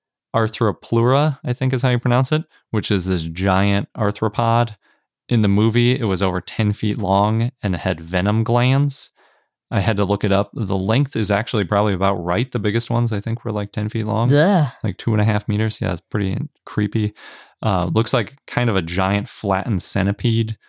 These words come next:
Speaker 1: sort of thing. And for a while, people thought it was a predator, but I guess now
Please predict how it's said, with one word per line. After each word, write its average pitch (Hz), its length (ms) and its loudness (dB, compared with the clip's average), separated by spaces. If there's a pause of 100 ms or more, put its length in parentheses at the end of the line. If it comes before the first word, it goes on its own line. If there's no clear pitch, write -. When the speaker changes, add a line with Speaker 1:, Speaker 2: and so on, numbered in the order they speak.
(220)
Speaker 1:
sort 117 300 0
of 113 140 -2
thing. 120 320 4 (420)
And 92 380 0
for 113 100 -2
a 104 60 2
while, 113 320 2
people 117 240 0
thought 113 160 0
it 113 40 0
was 107 120 0
a - 40 -4
predator, 139 380 2
but 120 140 0
I 92 60 0
guess 98 200 -2
now 95 480 2